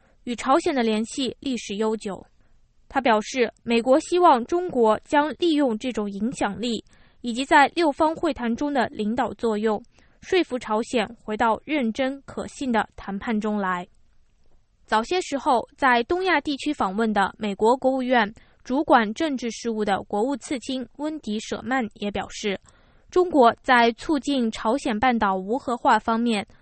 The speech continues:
发挥着重要作用。据韩联社报道，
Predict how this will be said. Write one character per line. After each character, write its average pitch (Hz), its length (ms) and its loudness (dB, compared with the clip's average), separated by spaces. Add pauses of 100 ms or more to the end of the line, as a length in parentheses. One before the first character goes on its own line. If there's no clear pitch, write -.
(120)
发 285 180 4
挥 302 200 0
着 226 280 0
重 285 280 0
要 208 180 2
作 196 300 -4
用。 190 200 -2 (1200)
据 320 220 2
韩 262 220 0
联 330 160 -2
社 320 160 2
报 262 180 6
道， 202 260 0